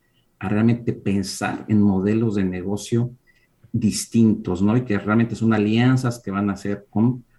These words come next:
proveedores de aplicaciones y con industrias específicas, ¿no? Y van a poner en marcha servicios y ampliar todo lo que funcione bien y reducir lo que no se esté haciendo o cambiar el modelo de operación. Realmente el,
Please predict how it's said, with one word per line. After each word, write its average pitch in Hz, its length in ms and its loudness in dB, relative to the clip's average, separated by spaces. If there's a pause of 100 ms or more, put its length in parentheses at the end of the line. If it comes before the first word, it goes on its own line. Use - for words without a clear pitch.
(200)
proveedores 98 720 -2 (220)
de 104 100 -8
aplicaciones 110 840 -2
y 104 180 0
con 110 160 0
industrias 101 720 0
específicas, 92 680 -6
¿no? 135 120 0
Y 165 60 2
van 156 120 4
a 127 40 0
poner 131 180 4
en 127 60 6
marcha 127 240 4
servicios 117 500 0
y 110 40 -2
ampliar 104 400 -4
todo 131 100 2
lo 120 140 2
que 107 100 -4
funcione 120 760 0 (640)
bien 127 560 2 (380)
y 113 140 2
reducir 104 760 0 (320)
lo 107 260 0
que 110 120 2
no 127 240 4
se 127 140 -2
esté 123 260 -2
haciendo 127 520 2
o 98 100 -6
cambiar 107 420 -2
el 113 80 0
modelo 98 300 -4
de 90 60 -10
operación. 90 440 -8
Realmente 127 340 2
el, 101 220 0